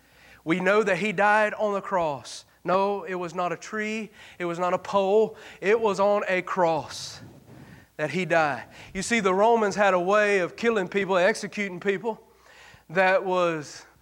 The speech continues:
very gruesome, very morbid, if you would. And what they would do to a person,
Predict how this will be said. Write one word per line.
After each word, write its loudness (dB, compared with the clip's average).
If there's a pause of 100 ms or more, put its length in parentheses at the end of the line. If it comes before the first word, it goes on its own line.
(320)
very 0
gruesome, -2 (800)
very 4
morbid, 4 (220)
if -8
you -6
would. 0 (540)
And 4
what 4
they 4
would 2
do 2
to -2
a 2
person, -2